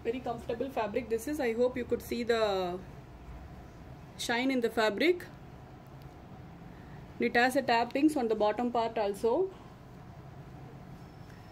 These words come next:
It's paired with the printed, uh, bottom. The bottom is also muslin fabric, a fully printed muslin fabric,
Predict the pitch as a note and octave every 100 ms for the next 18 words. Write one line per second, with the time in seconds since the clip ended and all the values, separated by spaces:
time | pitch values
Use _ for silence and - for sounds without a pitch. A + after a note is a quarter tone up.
0 | - - A#3 A#3 - A#3 A#3+ D4 B3+ -
1 | C#4+ D#4 C4+ D4 D4 C#4+ B3+ G#3 A3 G3+
2 | F#3+ G#3 G#3+ A3+ D4+ G#4 D4 - - A3
3 | A#3 A#3+ C4 B3 A3+ A3 D4+ B3 - B3
4 | B3 A3 G3+ C#4 F#4 - - - - -
5 | - A3 G#3+ C4+ C#4 C#4 B3 B3 B3 C4+
6 | C4+ A#3 A3 G#3+ B3+ A#3+ G#3 F#3+ D4